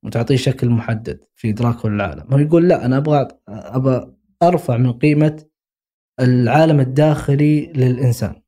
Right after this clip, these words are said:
يعني أنت تشوف مثلًا دائمًا جلست مع أصدقائك شغلتوا فيلم، آه، فجأة تلاحظ كل اللي جالسين يتنبؤون إيش بيصير. بعد شوي بي-، بيموت البطل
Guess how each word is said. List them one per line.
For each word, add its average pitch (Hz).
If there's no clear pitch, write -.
يعني 175
أنت 220
تشوف 143
مثلًا 127
دائمًا 113
جلست 123
مع 113
أصدقائك 113
شغلتوا 113
فيلم، -
آه، 135
فجأة 208
تلاحظ 185
كل 208
اللي 160
جالسين 143
يتنبؤون 151
إيش 127
بيصير. 110
بعد 160
شوي 196
بي-، 165
بيموت 185
البطل 139